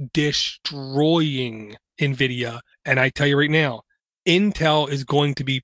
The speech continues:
poised in about eight to ten months to really completely own their sector of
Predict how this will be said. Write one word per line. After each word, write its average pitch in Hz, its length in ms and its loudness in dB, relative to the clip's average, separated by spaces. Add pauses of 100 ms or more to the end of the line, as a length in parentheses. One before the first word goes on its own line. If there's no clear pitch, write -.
poised 139 580 0
in 135 100 2
about 127 340 0
eight 147 220 0
to 170 100 -8
ten 139 320 0
months 127 320 0
to 131 140 -2
really 135 440 0 (240)
completely 170 800 -2 (200)
own 156 520 -2
their 147 500 -2
sector - 720 -4
of 135 200 -4